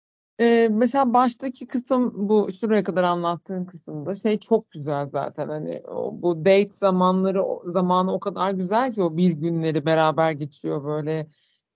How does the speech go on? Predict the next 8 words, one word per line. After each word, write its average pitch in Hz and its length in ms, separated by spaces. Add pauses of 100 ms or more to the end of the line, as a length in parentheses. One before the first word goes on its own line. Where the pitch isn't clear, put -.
(160)
E, 196 140
inanılmaz 196 720
derecede 170 420
mükemmel. 165 800 (520)
E, 190 100
onun 247 280
dışında 247 320
mesela, 226 420